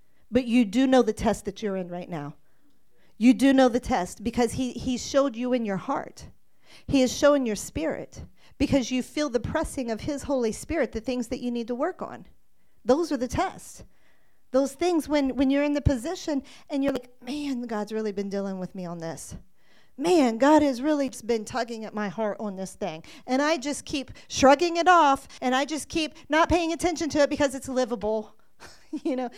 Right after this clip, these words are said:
it's one of those livable things that I just don't see as a, as a big deal. But what if that's the thing that's holding you back?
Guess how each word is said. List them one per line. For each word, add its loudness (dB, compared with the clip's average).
it's -2
one 6
of 4
those 6
livable 2
things 0
that 0
I 2
just -2
don't 0
see 0
as 0
a, 0
as 2
a 4
big -2
deal. 2
But -2
what -2
if -6
that's -6
the -4
thing -6
that's -8
holding -4
you -4
back? -12